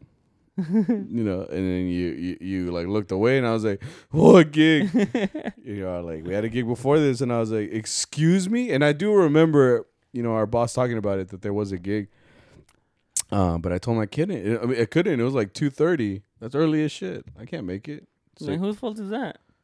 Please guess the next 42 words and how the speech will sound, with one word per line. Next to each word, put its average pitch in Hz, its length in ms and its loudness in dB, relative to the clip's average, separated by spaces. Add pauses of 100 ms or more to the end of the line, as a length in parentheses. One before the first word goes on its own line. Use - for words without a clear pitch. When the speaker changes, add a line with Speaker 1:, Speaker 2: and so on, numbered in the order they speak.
(720)
Speaker 2:
the 95 140 -8 (180)
Speaker 1:
Your 190 320 4
Speaker 2:
gover-, 131 60 -2
Speaker 1:
fault. 156 240 -2
Speaker 2:
the 131 100 4
government, 156 640 2
because 151 160 0
they 151 220 4
Speaker 1:
Oh, 139 80 2
Speaker 2:
give, 127 100 6
Speaker 1:
wow. 135 420 4
Speaker 2:
they 139 140 2
give 156 260 2
me, 160 140 4
like, 147 220 6
Speaker 1:
Nah, 147 260 0
Speaker 2:
bills 160 300 6
Speaker 1:
seas 147 80 -2
Speaker 2:
and 143 100 -2
shit. 127 300 0
Speaker 1:
mamón. 117 280 -8 (340)
Speaker 2:
They 120 120 0
give 135 180 0
me 139 120 0
bills 135 320 0
and 131 120 -2
shit, 127 260 -4
so, 123 100 -4
like, 113 240 0
I 107 260 -4 (160)
gotta 123 320 2
work. 113 380 -2
Speaker 1:
You 143 100 -4
make 165 220 -2
enough 139 320 -2
from 123 200 -6
Mariachi - 440 -6
to - 80 -18
pay - 160 -16
your - 160 -12
own - 140 -14
bills. - 260 -16